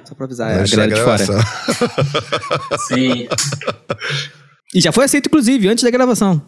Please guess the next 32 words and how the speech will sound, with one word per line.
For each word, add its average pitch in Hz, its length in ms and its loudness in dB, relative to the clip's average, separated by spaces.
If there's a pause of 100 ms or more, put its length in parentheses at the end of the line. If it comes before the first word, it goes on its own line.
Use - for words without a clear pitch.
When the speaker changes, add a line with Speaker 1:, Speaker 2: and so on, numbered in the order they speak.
(160)
Speaker 3:
<laughs> - 840 -2 (520)
Speaker 2:
É 120 320 -2
claro, 123 340 0
você, 113 460 0
pô, 113 180 0
você 104 340 -2
é 151 40 0
o 170 60 -4
cara 240 260 -2
que 190 300 -4
aceita, 170 680 -2 (560)
vai, 131 300 0
vai 143 240 0
lá 135 180 0
e 165 40 0
vai 160 160 0
fazer. 131 400 0
Eu 175 120 0
quero 170 240 0
ver 151 140 0
você, 170 300 0
inclusive, 175 560 0
entrando, 156 760 0
tirando 147 360 0
a 208 40 -2
poeira 151 400 0
do 123 140 0
login 110 480 2 (400)
do 95 160 -2
Instagram 107 480 0
do 104 100 2
Tricô 120 520 0